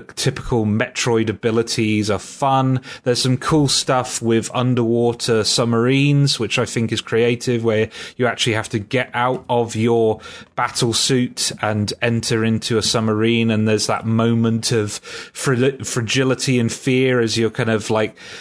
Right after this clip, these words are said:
transferring between the two and enemies, uh, enemies are about. Um, yeah, I just, just, yeah, I really recommend it. It's, it's really, really cheap as well. Um, I think you can get,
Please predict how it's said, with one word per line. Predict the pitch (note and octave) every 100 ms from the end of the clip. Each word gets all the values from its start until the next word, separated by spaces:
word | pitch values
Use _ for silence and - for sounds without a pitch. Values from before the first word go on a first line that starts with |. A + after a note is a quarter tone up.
| - -
transferring | - C#3+ C3 - C3+ B2+ B2
between | A#2 - B2+
the | A#2
two | A2 - C3 B2+ A#2+
and | G#2+
enemies, | A#2 A#2+ A#2 A#2 A#2 A2+
uh, | A2 G#2+ F#2+ -
enemies | A2+ A#2 A2+ A2
are | A#2
about. | A2 A2 A2+ A2+ - - - -
Um, | G#2 G#2 G2 G2 - - - - - -
yeah, | E3 F#3 C3+
I | C3+ B2+
just, | - C3+ B2 - C#3+
just, | - C#3+ C#3+ - -
yeah, | C#3 D3+ C#3
I | A2+
really | C#3 C#3 D#3+ D3+
recommend | C3+ B2 B2 B2 A#2+ A2+
it. | A2+ -
It's, | A#2+ B2 - -
it's | C3+ C3
really, | B2 C#3 D#3 F3 E3+ E3 D3+ C3 A#2
really | B2 B2 G#2
cheap | - - G#2+ F#2 -
as | A2 G#2
well. | G#2 G#2+ G#2 G2+ -
Um, | G#2 G#2 G#2+
I | G#2+ G#2+
think | - B2+ A#2+ F#2+
you | A2
can | - G#2 G2+
get, | A2 A2+